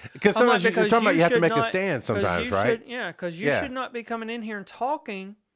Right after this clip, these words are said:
Speaker 2: And I'm like, as a
Speaker 1: He was a
Speaker 2: leader,
Speaker 1: dumb mouth
Speaker 2: 'cause
Speaker 1: that
Speaker 2: I
Speaker 1: day.
Speaker 2: was, 'cause I'm, like, their supervisor. I'm like, as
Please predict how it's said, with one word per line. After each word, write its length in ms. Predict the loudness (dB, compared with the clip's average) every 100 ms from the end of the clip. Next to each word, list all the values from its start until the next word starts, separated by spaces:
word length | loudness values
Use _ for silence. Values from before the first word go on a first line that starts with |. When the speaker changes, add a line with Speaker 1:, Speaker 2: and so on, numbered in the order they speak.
| _ _ _ _ _ _
Speaker 2:
And 120 | -6
I'm 100 | -6
like, 220 | -4 -6 -4
as 260 | -2 0
a 40 | 0
Speaker 1:
He 120 | 2
was 160 | 2
a 40 | 0
Speaker 2:
leader, 100 | 0
Speaker 1:
dumb 240 | 0 0
mouth 260 | 0 -2 -2
Speaker 2:
'cause 160 | -2
Speaker 1:
that 80 | 0
Speaker 2:
I 120 | 0
Speaker 1:
day. 40 | 0
Speaker 2:
was, 220 | -4 -10 -14
'cause 140 | -10
I'm, 180 | -8 -6
like, 320 | -6 -6 -8
their 440 | -6 -4 -4 -6 -8 _ _ _ _ _ _ _
supervisor. 680 | _ -12 -10 -8 -6 -6 -8
I'm 120 | -10 -8
like, 260 | -8 -10 _ _ _ _ _ _ _ _ _
as 420 | -2 0 -2 -4